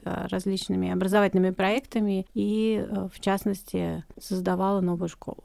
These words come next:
Но это все проекты так или иначе были связаны с деятельностью благотворительного фонда «ДАР». Ну, соответственно, м, в течение, ну, почти пятнадцати лет, пока я руководила этим фондом, я занималась различными образовательными проектами.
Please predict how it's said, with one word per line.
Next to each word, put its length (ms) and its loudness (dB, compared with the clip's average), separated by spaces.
Но 180 8
это 160 4
все 180 2
проекты 420 2
так 220 2
или 80 6
иначе 320 2
были 140 0
связаны 420 0
с 60 -4
деятельностью 1080 -2
благотворительного 760 2
фонда 320 2
«ДАР». 260 4
Ну, 160 6
соответственно, 800 0
м, 400 0
в 120 -18
течение, 720 2
ну, 160 4
почти 320 2
пятнадцати 600 4
лет, 300 2
пока 260 -2
я 180 0
руководила 500 0
этим 260 -2
фондом, 520 4
я 240 0
занималась 500 2
различными 580 0
образовательными 680 2
проектами. 680 0